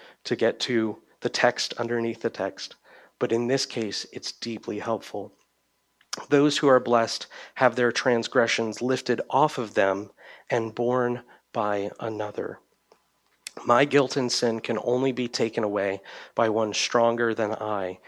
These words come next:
namely Christ. Here's the illustration.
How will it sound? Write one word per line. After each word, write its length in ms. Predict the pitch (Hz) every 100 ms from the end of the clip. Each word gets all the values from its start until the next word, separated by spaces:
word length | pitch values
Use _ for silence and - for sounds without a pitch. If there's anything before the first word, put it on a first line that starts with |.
| - -
namely 400 | 110 104 101 98
Christ. 560 | - 104 95 - - - -
Here's 240 | - 139 143
the 120 | 135
illustration. 720 | 127 117 - 120 110 101